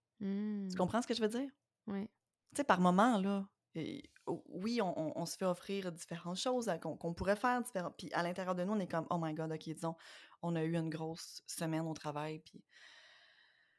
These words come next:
Speaker 2: on voit que les enfants sont brûlés parce qu'ils ont eu une grosse semaine aussi à la garderie, hein. » Puis, euh, je sais pas, on se fait offrir quelque chose un samedi, puis on, on a cette hésitation-là quand, en dedans de nous, on le sait qu'on veut juste souffler,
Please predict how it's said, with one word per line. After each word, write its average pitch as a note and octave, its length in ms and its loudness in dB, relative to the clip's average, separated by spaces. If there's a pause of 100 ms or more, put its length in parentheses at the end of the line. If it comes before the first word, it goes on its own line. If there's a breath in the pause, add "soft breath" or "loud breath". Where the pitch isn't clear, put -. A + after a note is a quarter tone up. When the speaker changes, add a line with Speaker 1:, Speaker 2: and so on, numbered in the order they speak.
(160 loud breath)
Speaker 2:
on E3+ 120 0
voit D#3+ 140 2
que E3+ 100 0
les E3 120 2
enfants D#3+ 220 -2
sont E3+ 140 -4
brûlés E3 340 0
parce - 200 -6
qu'ils - 160 -4
ont D#3 80 -2
eu E3 80 -2
une E3 100 0
grosse D#3 240 0
semaine E3 300 0
aussi D#3+ 220 -2
à - 20 2
la D#3+ 100 2
garderie, E3+ 500 0
hein. » F3+ 140 -4 (1120)
Puis, E3 320 -2
euh, D#3 220 2
je D#3 80 0
sais D#3+ 140 -2
pas, G3+ 300 2
on D3+ 160 0
se - 160 -6
fait G#3 100 0
offrir G3 300 0
quelque - 180 -4
chose F#3+ 220 -2
un E3 60 2
samedi, E3+ 600 -4 (1200 soft breath)
puis - 160 -4
on, - 120 -4 (280)
on D#3+ 240 2
a G3 60 2
cette F#3 260 -2
hésitation-là F3 600 2
quand, F3+ 160 -2
en E3 100 6
dedans E3+ 220 6
de F3 60 6
nous, A3 140 4
on G#3 60 2
le E3 60 2
sait - 240 -2
qu'on D#3 140 0
veut D#3 140 -2
juste E3 480 -2 (800)
souffler, E3+ 680 -2